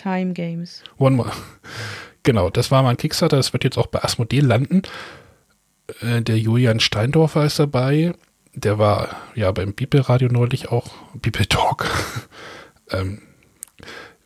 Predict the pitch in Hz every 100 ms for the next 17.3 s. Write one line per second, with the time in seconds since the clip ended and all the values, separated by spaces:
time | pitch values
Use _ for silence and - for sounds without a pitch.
0 | _ - - 139 139 143 - 151 160 156
1 | 135 - 131 135 117 117 - 117 113 -
2 | 131 113 - 117 139 127 - 117 160 226
3 | - - 156 - 143 - 214 226 131 98
4 | - _ - 120 120 117 - - - 117
5 | 120 - 147 - 131 - _ _ - -
6 | - - - - _ _ _ _ _ _
7 | _ - - 98 98 - 104 - - 147
8 | 175 - - - - - - - - _
9 | _ _ 135 135 - _ - 214 - -
10 | 185 240 214 208 180 - 185 - 185 208
11 | 165 165 - 175 180 - 170 - 185 -
12 | 175 160 160 - 175 156 160 165 - 180
13 | - 135 131 - 117 170 202 156 - 127
14 | 143 156 165 160 - 143 147 131 - 123
15 | 151 - 143 131 - 131 123 117 104 101
16 | 107 101 113 - 110 110 110 107 - 101
17 | 92 -